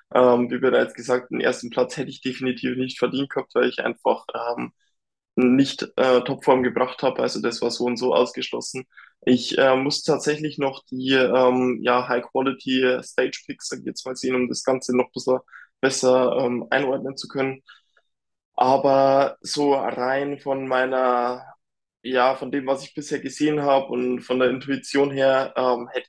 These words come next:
ich mich tatsächlich auch definitiv, äh, unter den Top drei gesehen. Ähm, ja, einfach,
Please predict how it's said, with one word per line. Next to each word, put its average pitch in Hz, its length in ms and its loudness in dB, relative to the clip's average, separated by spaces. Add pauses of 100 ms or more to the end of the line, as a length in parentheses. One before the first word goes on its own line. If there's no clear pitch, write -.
ich - 240 -14
mich - 380 -8
tatsächlich 123 520 -4 (100)
auch 123 260 0 (140)
definitiv, 123 640 -4 (160)
äh, 123 140 2
unter 123 280 -4
den 190 140 0
Top - 180 -8
drei 131 180 0
gesehen. 135 440 -2 (380)
Ähm, 123 680 2 (720)
ja, 117 260 2 (360)
einfach, 120 320 -6